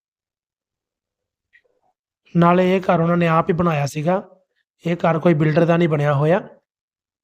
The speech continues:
ਕਾਫੀ ਨਿੱਘਰ ਬਣਾਇਆ ਹੋਇਆ ਸੀ ਉਹਨਾਂ ਨੇ ਆਪਣੇ ਹੱਥਾਂ ਨਾਲ। ਬਾਕੀ ਲੌਬੀ ਏਰੀਆ ਵਿੱਚੋਂ ਪੌੜੀਆਂ ਉੱਪਰ ਜਾ ਰਹੀਆਂ ਹਨ, ਤੁਸੀਂ ਦੇਖ ਸਕਦੇ ਹੋ। ਟੋਟਲ ਇਸ ਘਰ ਵਿੱਚ ਤਿੰਨ ਕਮਰੇ ਬਣੇ ਹੋਏ ਹਨ।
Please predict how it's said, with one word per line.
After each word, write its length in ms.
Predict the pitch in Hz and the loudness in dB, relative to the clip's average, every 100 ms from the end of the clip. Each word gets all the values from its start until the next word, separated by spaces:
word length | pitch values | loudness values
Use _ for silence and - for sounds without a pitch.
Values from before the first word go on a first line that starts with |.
| - | -2
ਕਾਫੀ 260 | 160 156 | 0 2
ਨਿੱਘਰ 380 | 185 175 143 190 | 2 2 4 2
ਬਣਾਇਆ 360 | 180 180 147 143 | 4 2 2 0
ਹੋਇਆ 240 | 147 151 | 0 -2
ਸੀ 120 | 143 | -2
ਉਹਨਾਂ 180 | 156 160 | -4 -2
ਨੇ 80 | 160 | -2
ਆਪਣੇ 240 | 143 151 | -4 -4
ਹੱਥਾਂ 260 | 143 - 147 | -6 -4 -4
ਨਾਲ। 240 | 147 175 214 - _ _ _ _ _ _ _ _ _ _ _ _ _ _ _ _ | -2 -2 -4 -16 _ _ _ _ _ _ _ _ _ _ _ _ _ _ _ _
ਬਾਕੀ 540 | 139 156 156 185 180 185 | 0 0 2 2 4 2
ਲੌਬੀ 400 | 175 165 156 180 | 2 2 2 2
ਏਰੀਆ 220 | 175 175 | 2 2
ਵਿੱਚੋਂ 500 | 175 175 180 175 175 180 _ _ _ _ | 0 -2 -2 0 -2 -6 _ _ _ _
ਪੌੜੀਆਂ 300 | 160 147 151 | -4 -2 0
ਉੱਪਰ 280 | 156 151 160 | 0 0 -2
ਜਾ 200 | 156 156 | 2 2
ਰਹੀਆਂ 260 | 156 165 165 | 2 2 2
ਹਨ, 80 | 175 | 0
ਤੁਸੀਂ 200 | 160 143 | -2 0
ਦੇਖ 180 | 143 | -2
ਸਕਦੇ 320 | 123 151 151 165 | -2 -2 -2 -2
ਹੋ। 140 | 185 _ _ _ _ _ _ _ _ _ _ _ _ _ _ _ - | -4 _ _ _ _ _ _ _ _ _ _ _ _ _ _ _ 0
ਟੋਟਲ 400 | 180 175 202 208 | 4 4 4 2
ਇਸ 180 | 196 - | 0 0
ਘਰ 180 | 208 185 | -2 0
ਵਿੱਚ 160 | 196 | -4
ਤਿੰਨ 280 | - 185 196 | -2 -2 0
ਕਮਰੇ 300 | 180 156 170 | 0 0 0
ਬਣੇ 240 | 170 175 | 2 2
ਹੋਏ 260 | 180 180 180 | 4 4 2
ਹਨ। 160 | 190 | 0